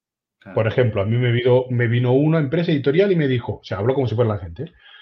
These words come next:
Speaker 2: "Yo quiero hacer un juego de Halo". Y le dijimos, "No hay problema, doscientos cincuenta mil por adelantado". Pues me dijeron, "No, pues no hay juego de Halo".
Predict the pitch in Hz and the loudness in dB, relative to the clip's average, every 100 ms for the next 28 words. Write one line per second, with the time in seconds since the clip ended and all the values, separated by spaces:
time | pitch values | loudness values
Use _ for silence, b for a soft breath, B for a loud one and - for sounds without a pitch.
0 | b 120 139 151 170 160 143 131 147 147 | b 0 2 4 2 4 4 2 4 4
1 | 127 98 85 76 _ _ _ _ _ _ | 2 0 -4 -12 _ _ _ _ _ _
2 | _ _ 131 117 113 117 113 92 87 - | _ _ -2 0 0 -2 -2 -4 -12 -18
3 | - 123 117 101 98 110 147 113 110 127 | -2 0 0 0 -2 -2 -4 -4 -2 0
4 | 127 131 117 120 131 143 110 98 98 104 | 0 0 0 0 0 0 0 0 -4 -8
5 | 92 101 _ _ _ _ _ _ _ _ | -10 -14 _ _ _ _ _ _ _ _
6 | _ _ _ _ _ _ - 120 104 110 | _ _ _ _ _ _ -2 0 2 0
7 | 107 113 107 120 143 - - - 107 107 | 0 0 2 4 2 0 -8 -10 -8 -4
8 | 135 123 104 95 117 - | 0 0 -2 -4 -4 -6